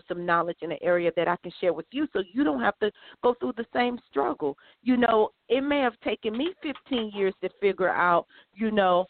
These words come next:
how to get from point A to B, but if I can share that knowledge with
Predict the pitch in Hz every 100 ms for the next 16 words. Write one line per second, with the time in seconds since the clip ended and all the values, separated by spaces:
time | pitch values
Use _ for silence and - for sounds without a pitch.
0 | _ - 226 202 185 208 - 196 180 220
1 | 190 - 190 185 175 202 254 285 247 -
2 | _ 202 190 - 202 - 226 - 233 220
3 | 220 208 220 208 202 - 202